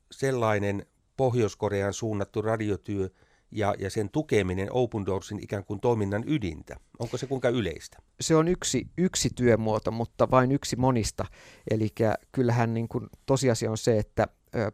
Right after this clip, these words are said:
Speaker 2: Open Doors on kahdenkymmenenviiden vuoden ajan ollut Pohjois-Korean kristittyjen tukena ja toimittanut ruoka-apua, lääkkeitä, ja meillä on, ö,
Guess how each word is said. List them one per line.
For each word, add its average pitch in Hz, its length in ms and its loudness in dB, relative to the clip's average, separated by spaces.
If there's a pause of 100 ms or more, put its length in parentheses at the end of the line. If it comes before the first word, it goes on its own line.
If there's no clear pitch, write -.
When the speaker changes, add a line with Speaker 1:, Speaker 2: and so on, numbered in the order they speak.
Speaker 2:
Open 135 280 2
Doors 117 220 2
on 113 120 -4
kahdenkymmenenviiden 117 720 0
vuoden 107 280 2
ajan 107 340 2 (420)
ollut 139 280 4
Pohjois-Korean 113 520 2
kristittyjen 110 600 -6
tukena 110 480 2 (500)
ja 110 400 2
toimittanut 120 600 4
ruoka-apua, 110 640 2
lääkkeitä, 110 720 2 (360)
ja 110 120 -2
meillä 107 340 2
on, 110 220 0
ö, 104 400 -2